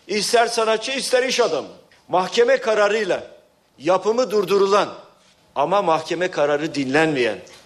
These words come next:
kaçak bir yapıya gidip Cumhuriyeti kutlamak istemek için Erdoğan'ın dizinin dibine çöken insanları tarih affetmeyecektir.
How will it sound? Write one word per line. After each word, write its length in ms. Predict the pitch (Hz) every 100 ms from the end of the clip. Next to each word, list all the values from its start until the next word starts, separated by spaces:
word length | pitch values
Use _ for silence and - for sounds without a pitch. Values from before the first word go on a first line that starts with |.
| - -
kaçak 460 | - 143 190 185 151
bir 100 | 127
yapıya 400 | 127 123 120 113
gidip 360 | 123 143 143 - - _ - - -
Cumhuriyeti 580 | 143 170 170 170 170 185
kutlamak 460 | 151 - 147 156
istemek 480 | - - 135 123 123
için 260 | 127 - 110 - - - - _ -
Erdoğan'ın 640 | 196 202 196 185 180 156
dizinin 460 | 165 160 202 233 180
dibine 340 | 175 147 147
çöken 400 | - 180 180 196
insanları 640 | 156 151 151 160 165 180 156 - - _ _
tarih 400 | - 139 143 160 147
affetmeyecektir. 880 | 123 - 131 - 104 98 98 -